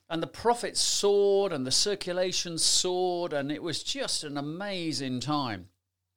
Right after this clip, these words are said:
So one thing I can guarantee you is if you set a B hag for your organisation or, you know, for yourself, it will be exciting. Because you and your team and your colleagues will be going, "God, can we, can we do this? Can we, are we really capable of this?"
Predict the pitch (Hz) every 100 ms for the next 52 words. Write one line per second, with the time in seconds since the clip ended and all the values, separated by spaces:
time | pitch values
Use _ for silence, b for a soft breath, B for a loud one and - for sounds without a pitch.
0 | _ _ B B - 214 254 262 233 202
1 | 214 214 160 123 120 127 117 127 147 180
2 | 185 240 143 123 - 160 185 165 127 120
3 | 139 156 165 156 147 143 135 127 123 113
4 | 120 104 110 b b b b - 180 170
5 | 165 151 156 131 131 139 135 - 151 120
6 | 110 - 160 180 160 190 165 165 156 -
7 | - 139 123 - 90 - _ _ _ _
8 | _ - 131 151 131 160 190 180 151 143
9 | - 160 151 131 117 113 - 147 139 120
10 | 131 123 123 117 113 - 196 - - 131
11 | 131 - 120 165 127 214 262 - - -
12 | 123 131 113 127 131 - 202 247 247 254
13 | 240 277 -